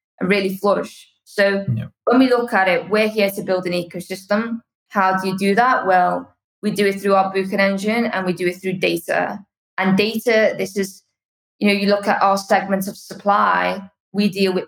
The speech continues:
Speaker 1: P B S A, which is known as purpose-built student accommodation.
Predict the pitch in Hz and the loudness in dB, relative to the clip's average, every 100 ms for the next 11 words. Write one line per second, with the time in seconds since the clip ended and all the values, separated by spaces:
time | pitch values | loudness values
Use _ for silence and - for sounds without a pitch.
0 | _ _ 202 190 180 - 196 175 185 196 | _ _ -4 0 0 0 0 2 2 -2
1 | 190 202 190 180 175 175 - 180 233 196 | -6 -10 -4 -2 -2 -6 -6 -4 -4 -6
2 | - 180 175 - - 170 160 - - 185 | -8 -6 -6 -8 -4 -4 -4 -10 -4 -2
3 | 185 185 202 240 269 | 0 0 2 4 4